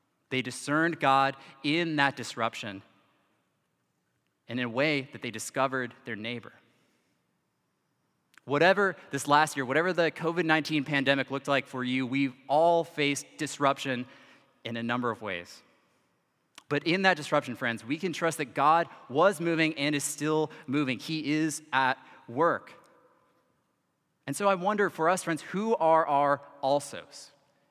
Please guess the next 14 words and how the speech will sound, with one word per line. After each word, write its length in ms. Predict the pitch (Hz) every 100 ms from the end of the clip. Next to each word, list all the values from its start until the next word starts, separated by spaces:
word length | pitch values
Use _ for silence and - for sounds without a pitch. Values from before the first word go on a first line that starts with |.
| -
that 60 |
maybe 240 | 117 147 165
this 160 | 151
last 240 | 143 139 143
year 100 | 131
has 160 | 120 -
opened 260 | 123 135
our 100 | 120
eyes 220 | 110 110 -
to? 120 | - -
Who 200 | - 190
are 120 | 175 151
your 440 | 147 170 151 147 - - -
alsos? 720 | 165 165 - - - -